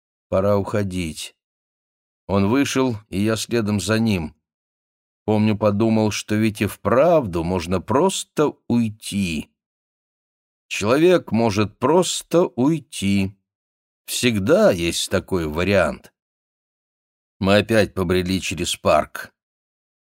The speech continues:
Не помню, о чём именно мы говорили, но смутно припоминаю, что я всё рассуждал,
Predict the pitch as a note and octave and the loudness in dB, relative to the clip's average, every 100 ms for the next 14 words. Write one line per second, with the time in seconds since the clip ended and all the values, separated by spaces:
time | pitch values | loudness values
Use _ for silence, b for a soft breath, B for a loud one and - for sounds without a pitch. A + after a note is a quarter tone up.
0 | _ E2+ G#2 A2+ G#2 G2 G2 - G#2 G2 | _ -6 0 2 2 2 0 0 -2 0
1 | A2 G2+ G2 F#2 F#2+ F#2 F#2 F#2 G2+ G#2+ | 2 2 2 2 0 0 0 0 0 0
2 | A#2 F#2 D#2+ - F#2+ G2 - G2 A#2+ G#2+ | 0 -2 -4 -6 -4 -2 -2 0 0 0
3 | G#2 F#2+ G2+ F#2+ G2 G2+ G#2+ A#2+ G#2 F#2+ | 0 0 -2 -2 -2 0 2 4 4 0
4 | - F#2+ A2 A#2 - G#2+ G2 F#2+ - F#2+ | -4 -2 0 0 -2 -2 0 -2 -4 -4
5 | E2 D#2+ B2+ B2+ G2+ | -4 -2 4 4 4